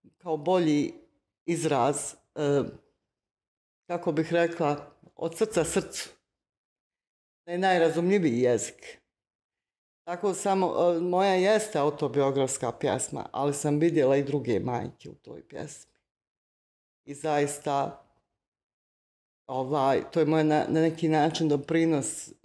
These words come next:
doprinos i zahvalnost za njihovu veličanstvenu roditeljsku dužnost koju su ispunili.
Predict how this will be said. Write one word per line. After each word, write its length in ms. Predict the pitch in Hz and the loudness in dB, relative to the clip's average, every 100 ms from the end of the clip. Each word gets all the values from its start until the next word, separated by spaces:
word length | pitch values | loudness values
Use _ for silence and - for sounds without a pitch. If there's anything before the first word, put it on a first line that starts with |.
| 135 120 | 0 0
doprinos 720 | 143 165 180 - 143 139 135 147 | 2 0 0 -2 0 0 -4 -8
i 60 | |
zahvalnost 920 | 135 139 - 147 143 160 165 147 139 | -8 -10 -8 -4 0 0 0 -2 -4
za 260 | 151 135 131 | -8 -6 -6
njihovu 340 | 151 147 151 139 | -6 -6 -2 0
veličanstvenu 920 | 143 147 147 160 165 160 165 143 135 | 2 0 0 0 -2 -2 -2 0 2
roditeljsku 640 | 143 139 - - 120 - 120 | 2 0 -2 -4 -4 -8 -10
dužnost 600 | 127 135 143 139 127 - | -4 -4 -2 -4 -4 -6
koju 200 | 123 135 | -6 -6
su 220 | - - | -12 -10
ispunili. 600 | 151 - - - - 127 | -10 -10 -10 -10 -10 -14